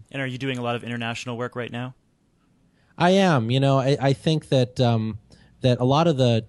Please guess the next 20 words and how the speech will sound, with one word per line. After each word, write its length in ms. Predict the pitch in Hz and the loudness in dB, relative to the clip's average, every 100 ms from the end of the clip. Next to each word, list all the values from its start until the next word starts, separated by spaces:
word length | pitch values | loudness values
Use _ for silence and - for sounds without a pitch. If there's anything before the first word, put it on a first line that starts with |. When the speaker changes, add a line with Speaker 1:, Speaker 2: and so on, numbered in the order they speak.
| - | -4
Speaker 2:
arguments 480 | 120 135 127 120 104 | 0 2 2 -2 -2
that 80 | 117 | -2
<laughs> 160 | 104 175 | 0 0
we're 40 | |
making 380 | 131 127 123 110 | 0 -2 -4 -4
here 140 | 117 | -4
in 100 | 113 | -4
the 80 | 110 | -4
U 160 | 104 104 | -4 -2
S 320 | 113 117 - - _ - | -4 -6 -10 -20 _ -8
are 80 | 104 | -4
just 200 | 113 95 | -4 -2
completely 560 | 107 113 131 117 104 | -4 -2 -2 -2 -4
starkly 720 | 101 - - 110 107 - 101 | -8 -10 -4 -4 -4 -4 -4
obvious 600 | 92 98 95 92 - - - - - | -4 -4 -4 -6 -6 -10 -14 -20 -6
in 100 | 110 | 0
places 320 | 107 104 107 98 | 2 0 0 -4
like 180 | 98 | -4
Mongolia, 580 | 101 95 98 101 98 95 | -4 -4 -2 -2 -2 -2
where, 320 | 92 95 92 | -2 -2 -2